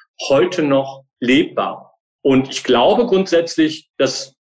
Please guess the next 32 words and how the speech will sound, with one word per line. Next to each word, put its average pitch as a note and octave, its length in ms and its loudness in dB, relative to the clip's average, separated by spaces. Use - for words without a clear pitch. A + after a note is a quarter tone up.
davon A#2+ 240 0
noch A2+ 140 0
vieles D#3 420 -4
lebbar E3+ 380 2
ist. G#3+ 400 -2
Ich - 120 -6
habe D#3+ 220 2
nur F#3+ 160 2
den E3 240 -2
Eindruck, F#3+ 720 -2
dass - 160 -2
die C#3 100 -10
Klientin E3 580 0
sich D3+ 280 -4
etwas D#3+ 300 -2
defizitär D3 760 -4
erlebt, G2+ 460 -4
also A#2+ 180 0
dass C3 220 0
sie F3+ 100 4
nicht F3+ 260 0
mehr E3 200 2
an D3 100 0
diese C#3 240 -4
Kräfte - 480 -2
gerade C3 320 0
drankommt, C3 880 -2
als C#3 240 -2
Expertin, C#3 1040 0
als B2+ 540 -2
Mensch C#3 420 2
mit C#3 220 -2